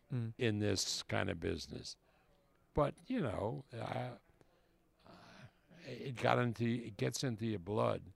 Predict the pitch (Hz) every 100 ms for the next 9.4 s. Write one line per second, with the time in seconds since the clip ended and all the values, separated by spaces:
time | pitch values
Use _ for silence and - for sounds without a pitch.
0 | - 110 107 _ - 110 98 98 98 98
1 | 98 - - - - _ _ _ _ -
2 | 104 95 92 - - 120 120 110 - -
3 | 117 110 104 104 - - _ _ _ -
4 | 107 - - 127 120 113 107 104 107 -
5 | - 113 107 - - 92 98 95 117 113
6 | 107 107 104 - _ _ _ _ - 117
7 | 110 101 101 95 95 90 - _ _ _
8 | _ - 101 113 120 113 110 104 92 98
9 | 101 98 98